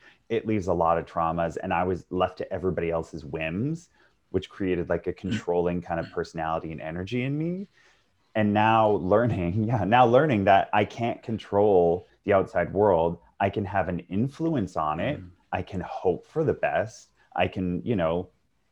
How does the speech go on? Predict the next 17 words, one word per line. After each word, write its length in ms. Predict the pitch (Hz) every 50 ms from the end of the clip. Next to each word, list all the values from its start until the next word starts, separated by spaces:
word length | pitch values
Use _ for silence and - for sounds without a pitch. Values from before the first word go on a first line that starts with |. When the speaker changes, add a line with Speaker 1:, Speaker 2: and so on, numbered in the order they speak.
| _ _ _ _ _ _ _
Speaker 1:
ho-, 180 | _ - - 110
certainly 420 | - - 127 123 98 113 104 92
hope 380 | 87 - - 120 127 147 143 -
that 160 | 107 95 -
things 200 | - 95 95 87
are 80 | 95 90
gonna 180 | - 87 87 85
go 180 | - 87 87
in 80 | 87 85
a 60 | 85
certain 240 | - - 87 - 82
direction 480 | 90 78 78 80 - - - 113 113 -
and, 380 | - 92 95 92 90 87 85 - _ - - _ _ _ _ _
and 240 | 107 104 95 85 78
work 300 | 87 104 139 139 - -
for 240 | - - - 95
that. 500 | - 80 78 76 78 107 151 170 - -